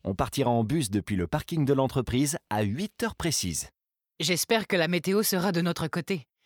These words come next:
Speaker 2: Ce genre d'activité sous la pluie, c'est tout de suite moins agréable.
Speaker 1: Oui, mais ils ont prévu un plan B en intérieur au cas où. Donc, pas de panique. L'événement aura lieu quoi qu'il arrive.
Speaker 2: C'est rassurant. Et tu sais combien de collègues se sont déjà inscrits ?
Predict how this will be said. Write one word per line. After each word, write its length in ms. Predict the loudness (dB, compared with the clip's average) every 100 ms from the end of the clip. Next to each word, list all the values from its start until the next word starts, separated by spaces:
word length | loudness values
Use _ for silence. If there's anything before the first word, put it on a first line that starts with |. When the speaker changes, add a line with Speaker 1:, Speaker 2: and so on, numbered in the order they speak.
| -20 -8
Speaker 2:
Ce 160 | -2 0
genre 240 | 4 2
d'activité 480 | 2 0 -2 0 0
sous 160 | 0 2
la 140 | 0
pluie, 340 | 0 0 -2 -2
c'est 240 | -4 -4
tout 140 | -2 -4
de 80 |
suite 200 | -2 0
moins 240 | 2 2 2
agréable. 540 | 0 0 -2 -4 -8 -12 _ 0
Speaker 1:
Oui, 240 | 4 4 0 -14 -20 -20 -16 -2
mais 280 | 2 2 2
ils 220 | 0 2
ont 80 | 0
prévu 340 | 0 0 2
un 120 | 0
plan 220 | 2 2 4
B 80 | 4
en 140 | 4
intérieur 560 | 4 2 0 2 2 2
au 80 | 0
cas 180 | 0 0
où. 140 | -2 -6 _ _ _
Donc, 400 | -2 0 0 -4 -14 _
pas 240 | -2 0 0
de 100 | 0
panique. 560 | 2 2 0 -2 -12 -12 _
L'événement 560 | -2 2 4 6 6 4
aura 180 | 4
lieu 240 | 2 2 0
quoi 220 | 2 -2
qu'il 220 | 0 -2
arrive. 280 | 0 -2 -6 -10 _ -10
Speaker 2:
C'est 200 | -2 0
rassurant. 500 | 2 0 0 -2 -6 _ _ _ -20 -16 -4
Et 100 | -2
tu 140 | 0
sais 180 | 0 0
combien 320 | 2 2 4
de 100 | 2
collègues 320 | 2 2 0 0
se 140 | -2
sont 140 | 0
déjà 200 | 0 2
inscrits ? 380 | 0 -2 -4 -6